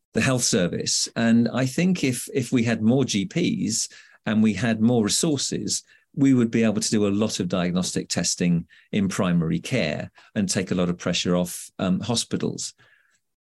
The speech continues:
In hospitals, of course, you've got laboratories on site. So, um, there you, you probably have, um, a more appropriate setup for P C R testing,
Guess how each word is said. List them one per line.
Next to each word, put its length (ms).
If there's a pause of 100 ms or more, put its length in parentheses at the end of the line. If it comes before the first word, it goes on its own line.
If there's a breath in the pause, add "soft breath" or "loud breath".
(100)
In 100
hospitals, 540
of 120
course, 400
you've 120
got 220 (140)
laboratories 800 (180)
on 160
site. 460 (600 loud breath)
So, 560
um, 400
there 800
you, 380
you 520
probably 500
have, 520 (360 soft breath)
um, 540 (160)
a 80
more 240
appropriate 680
setup 500
for 640
P 140
C 140
R 120
testing, 680